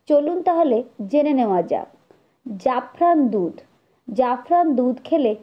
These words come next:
গর্ভের বাচ্চা হবে ফর্সা ও উজ্জ্বল। এজন্য অনেক গর্ভবতী নারী জাফরান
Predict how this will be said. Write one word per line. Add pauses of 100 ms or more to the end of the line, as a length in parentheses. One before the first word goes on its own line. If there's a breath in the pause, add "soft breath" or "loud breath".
(320 soft breath)
গর্ভের
বাচ্চা
হবে (360 loud breath)
ফর্সা
ও (140)
উজ্জ্বল। (460 soft breath)
এজন্য (200)
অনেক
গর্ভবতী
নারী (440 soft breath)
জাফরান